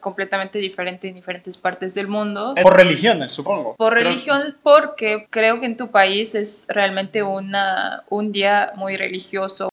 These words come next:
Speaker 2: Porque sí es cierto, esta onda de las posadas, esto de la Navidad, esto de poner el arbolito, nuestra finalidad es otra más allá de recibir a Santa Claus.
Speaker 1: Ujú.
Speaker 2: O sea, de hecho hay muchas casas en las que no llega Santa Claus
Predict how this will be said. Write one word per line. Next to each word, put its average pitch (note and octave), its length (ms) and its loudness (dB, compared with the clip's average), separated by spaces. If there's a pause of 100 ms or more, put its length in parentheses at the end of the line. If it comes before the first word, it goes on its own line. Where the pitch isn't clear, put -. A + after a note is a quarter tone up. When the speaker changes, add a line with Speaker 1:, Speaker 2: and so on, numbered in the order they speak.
Speaker 2:
Porque E3 220 0
sí G#3 100 0
es A3 120 4
cierto, F3 420 4
esta F3+ 320 4
onda F#3+ 260 4
de E3+ 100 2
las D3 200 2
posadas, D3 1040 4
esto D3+ 260 -4
de D3+ 100 2
la C3+ 120 2
Navidad, D3 840 4
esto D3 220 -4
de C#3+ 120 0
poner C3+ 320 0
el C#3 140 4
arbolito, C#3 1000 0 (360)
nuestra F3 300 2
finalidad D#3+ 560 2
es F#3 300 -4
otra G3+ 400 4
más D#3+ 240 0
allá D#3 180 4
de D3+ 120 4
recibir C3+ 600 0
a C3+ 60 4
Santa A#2+ 440 -2
Claus. A#2+ 440 -4 (280)
Speaker 1:
Ujú. A3 420 -10
Speaker 2:
O F3 100 -2
sea, G3 120 2
de F#3+ 80 4
hecho F#3+ 140 4
hay G#3+ 60 6
muchas G#3+ 460 2
casas G3+ 460 6
en D#3+ 100 -2
las D3+ 160 0
que E3 140 -2
no F3 80 -2
llega F#3 260 0
Santa D3 360 -2
Claus A3 520 2